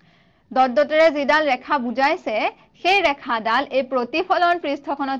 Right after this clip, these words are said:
কি হ'ব? লম্ব,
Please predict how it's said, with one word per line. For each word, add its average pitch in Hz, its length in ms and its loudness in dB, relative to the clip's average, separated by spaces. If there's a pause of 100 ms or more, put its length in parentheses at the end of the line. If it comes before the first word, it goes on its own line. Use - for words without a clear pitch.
কি 254 160 -4
হ'ব? 226 140 -8 (3250)
লম্ব, 233 480 -2